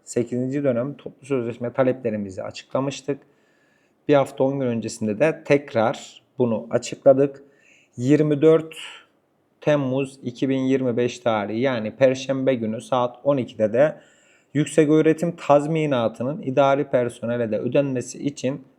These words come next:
Çalışma ve Sosyal Güvenlik Bakanlığı önünde eylemlerimizi gerçekleştirmiştik. Şimdi gelelim toplu sözleşme talep kısmına. Yani biz ne ta-, talep ediyoruz?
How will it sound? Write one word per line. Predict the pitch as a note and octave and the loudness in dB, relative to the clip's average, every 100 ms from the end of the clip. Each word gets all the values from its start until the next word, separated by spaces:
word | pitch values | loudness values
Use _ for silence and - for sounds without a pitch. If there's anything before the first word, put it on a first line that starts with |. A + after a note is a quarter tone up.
| - | -2
Çalışma | D3+ C#3+ - B2+ | 0 0 -2 -2
ve | A#2 | 0
Sosyal | D3+ - C#3 | -2 2 0
Güvenlik | B2 C#3+ C#3+ C#3 - | 2 2 2 -2 0
Bakanlığı | C#3 C3+ A2+ A2+ D3 | 0 0 0 -2 -2
önünde | C#3 A#2 D3 F3 - - _ - | -2 0 2 2 0 -20 _ 2
eylemlerimizi | E3+ B2 A2 A2+ C#3+ F#3 | 2 2 0 0 0 0
gerçekleştirmiştik. | F#3+ D3+ - D3+ D3+ D3 - C#3+ A#2 - - B2 - _ _ _ _ _ _ _ _ _ _ | 2 2 2 -2 -2 -4 -4 -6 -6 -6 -8 -8 -10 _ _ _ _ _ _ _ _ _ _
Şimdi | - A3 E3+ | 0 4 6
gelelim | F#3 B3 F3 D#3+ G#3+ - | 8 6 6 0 -2 2
toplu | F#3+ F#3 G3+ | 2 2 -6
sözleşme | - F3+ D#3 D#3+ - F#3 F3+ | 4 4 6 4 4 0 2
talep | D3 D3 D#3 - | 0 0 -2 -6
kısmına. | B2 - A#2 A#2 | -6 -4 -2 0
Yani | A#2+ D3 C3 B2 | 0 0 0 0
biz | F3 E3+ E3+ - | -2 -2 -6 -10
ne | C#3+ E3 F3 | -2 0 2
ta-, | D#3+ D3 - | 0 0 0
talep | D3 C#3+ C#3+ | 0 2 -2
ediyoruz? | C3+ D3 D3+ D#3 D#3 - | 0 0 2 -2 -6 -20